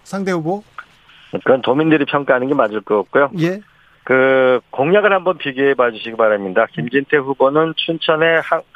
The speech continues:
Speaker 2: 한국은행을 유치한다고 공약했습니다.
Speaker 1: 예.
Speaker 2: 저는 오늘 남춘천역에서 춘천역까지 지하화, 사점팔 킬로미터를 지하화해서 경의선 옛길처럼 그것을 완전히 새로운 곳으로 만들겠다.
Speaker 1: 네.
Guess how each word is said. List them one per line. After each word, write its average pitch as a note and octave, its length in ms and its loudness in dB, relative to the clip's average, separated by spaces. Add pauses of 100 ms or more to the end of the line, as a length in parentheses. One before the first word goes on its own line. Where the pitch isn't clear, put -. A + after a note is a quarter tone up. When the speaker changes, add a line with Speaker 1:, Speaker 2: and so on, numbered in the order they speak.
(140)
Speaker 2:
한국은행을 D#3 720 2
유치한다고 B2 680 0
공약했습니다. A2+ 800 -2
Speaker 1:
예. F#3+ 340 0 (360)
Speaker 2:
저는 E3 200 4
오늘 E3 380 2
남춘천역에서 D3 1040 -2
춘천역까지 D#3 800 0
지하화, C#3+ 580 2
사점팔 E3+ 680 -2
킬로미터를 D3+ 460 0
지하화해서 B2+ 800 2 (640)
경의선 F3 560 0
옛길처럼 D3 800 0
그것을 B2+ 640 0 (380)
완전히 D3 420 2
새로운 E3+ 300 2
곳으로 C#3 280 0
만들겠다. G#2+ 800 -2
Speaker 1:
네. D3+ 240 -4